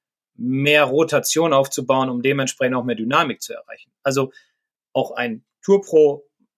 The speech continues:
der sehr, sehr erfolgreich ist, ähm, arbeitet immer daran, seinen Körper aufgrund seiner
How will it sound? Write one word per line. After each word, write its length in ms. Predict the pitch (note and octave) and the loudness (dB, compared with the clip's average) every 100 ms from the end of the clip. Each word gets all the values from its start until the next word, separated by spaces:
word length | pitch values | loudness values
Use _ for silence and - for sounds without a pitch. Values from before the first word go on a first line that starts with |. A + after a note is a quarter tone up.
| - | -6
der 280 | B2+ A2 - | -4 -4 -6
sehr, 300 | G#2 B2+ C#3+ | -6 2 2
sehr 120 | C#3 | 2
erfolgreich 680 | B2+ A#2 D3 F#3 G3 C#3 A#2+ | -2 0 2 2 2 0 0
ist, 400 | B2 B2 - - - | -4 -6 -8 -10 -8
ähm, 460 | C#3 B2 A#2+ B2 _ _ _ _ _ - | -6 -4 -4 -8 _ _ _ _ _ -6
arbeitet 560 | C3 C#3+ C#3+ C3+ C3+ - | 0 2 4 2 -2 -8
immer 240 | D3 D3+ C3 | -2 0 2
daran, 380 | B2 B2+ C3+ | 0 0 -2
seinen 240 | B2+ A#2+ A#2 | -2 -4 -2
Körper 560 | - C#3+ C#3 B2 A#2+ _ _ _ _ _ _ _ | 2 2 2 0 -2 _ _ _ _ _ _ _
aufgrund 680 | B2+ A#2+ - A2+ C#3+ D3+ C#3 | -4 -4 -8 -2 0 0 0
seiner 680 | - C3 B2+ B2 A#2+ A#2 | 0 0 2 2 2 -2